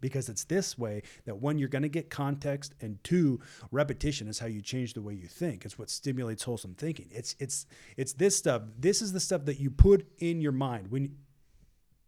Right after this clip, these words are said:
when it's like you, you, you start to get those doubts or those worries. What do you do? You crank up the environment of glory,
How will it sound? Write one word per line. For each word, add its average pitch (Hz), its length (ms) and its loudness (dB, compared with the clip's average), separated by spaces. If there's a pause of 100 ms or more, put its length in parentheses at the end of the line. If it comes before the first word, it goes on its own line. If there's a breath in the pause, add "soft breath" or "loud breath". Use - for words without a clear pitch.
(240)
when 151 180 0
it's 147 140 -2
like 143 200 0 (100)
you, 143 220 -4
you, 147 160 -2
you 147 140 0
start 180 280 0
to 151 60 -6
get 143 200 -6
those 127 200 -2
doubts 120 340 -4
or 113 40 -8
those 110 220 -4
worries. 107 320 -6 (100)
What 135 80 0
do 139 60 0
you 139 100 0
do? 139 320 0 (880 soft breath)
You 104 220 -14
crank 123 340 -4
up 110 140 -6
the 107 120 -6
environment 101 680 -8
of 98 160 -10
glory, 92 440 -6